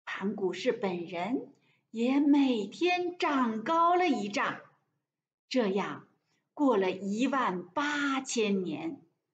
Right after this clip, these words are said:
天就很高很高，地就很厚很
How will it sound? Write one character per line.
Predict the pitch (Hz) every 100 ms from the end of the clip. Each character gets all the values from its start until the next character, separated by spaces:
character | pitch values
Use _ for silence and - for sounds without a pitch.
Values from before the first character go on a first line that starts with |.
| _ _ _ -
天 | - 330 330 320 339 -
就 | 254 180
很 | 160 - 208 185 170 170
高 | 240 254 254 240 220 185
很 | - 190 160 151 -
高， | 185 180 170 - _ _ _ _ _ -
地 | 370 349 285 220 180
就 | 190 190
很 | 170 - 226 180 175
厚 | - 359 349 285 202 -
很 | _ - 175